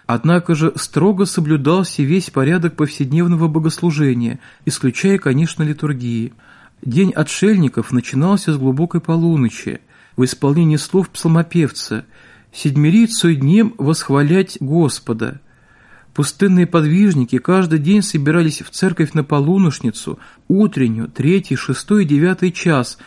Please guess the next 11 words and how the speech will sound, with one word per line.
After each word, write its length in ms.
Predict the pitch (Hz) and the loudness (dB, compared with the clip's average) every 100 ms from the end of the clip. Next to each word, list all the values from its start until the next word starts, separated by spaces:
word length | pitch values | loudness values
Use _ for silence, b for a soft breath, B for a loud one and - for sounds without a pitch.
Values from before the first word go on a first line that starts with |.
| B | B
на 140 | - 139 | -2 0
вечернюю 560 | 143 - 196 190 190 | 0 0 2 4 2
повечерие, 800 | 190 180 180 - 170 147 117 110 B B B B | 2 0 0 0 0 2 2 -2 B B B B
совершая 600 | - 135 151 - 170 160 | -4 0 0 0 0 2
между 320 | 151 147 147 | 2 2 0
сими 260 | 147 151 135 | -2 0 0
службами 720 | - 151 202 170 123 117 b b | 0 0 0 0 -2 -4 b b
ещё 240 | 143 - 127 | -6 -2 -4
частые 560 | - 147 190 - 165 | 0 0 0 0 0
молебные 480 | 151 135 156 160 165 | 0 2 0 2 0
пения. 560 | 160 170 131 110 113 | 2 0 0 -2 -6